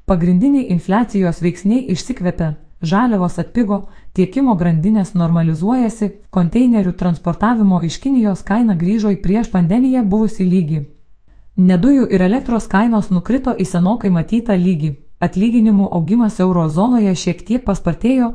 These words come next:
tačiau išlieka gana vangus ir nėra pagrindinis kainų augimo veiksnys.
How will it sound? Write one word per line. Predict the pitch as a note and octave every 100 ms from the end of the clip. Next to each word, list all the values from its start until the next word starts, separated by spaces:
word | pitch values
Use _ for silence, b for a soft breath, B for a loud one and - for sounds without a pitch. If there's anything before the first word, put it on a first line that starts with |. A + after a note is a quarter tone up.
| B B B -
tačiau | F#3 - D4+
išlieka | C4 G#3 A3+ A3+ F3+
gana | F3 A3+
vangus | A3+ G3+ A#3 -
ir | G3+ F#3
nėra | F3 A#3+
pagrindinis | A#3+ F3 F3 E3+ C4+ B3+
kainų | - G3+ A3 G#3+
augimo | F#3 D#3 G#3 G3+
veiksnys. | E3 E3+ - F3+ D#3 -